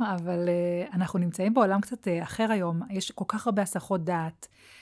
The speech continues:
וילדים, אה, חיים, אה, אה, עם כל כך הרבה גירויים מסביב, שיש משהו, אני חושבת, ב-,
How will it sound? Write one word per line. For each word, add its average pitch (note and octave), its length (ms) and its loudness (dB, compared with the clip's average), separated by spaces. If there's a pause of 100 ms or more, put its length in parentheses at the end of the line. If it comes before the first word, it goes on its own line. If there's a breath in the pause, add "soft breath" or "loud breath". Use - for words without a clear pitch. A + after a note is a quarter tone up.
(240 soft breath)
וילדים, F3+ 460 6
אה, G3 220 6
חיים, G3 520 2
אה, G#3 60 6
אה, G3 40 4 (420)
עם E3+ 80 -2
כל - 120 -8
כך G#3+ 180 2
הרבה G#3+ 160 6
גירויים G3 380 8
מסביב, G#3+ 480 4 (580 soft breath)
שיש A#3 320 2
משהו, A#3+ 240 6
אני G3+ 100 8
חושבת, G#3+ 300 2
ב-, E3+ 300 2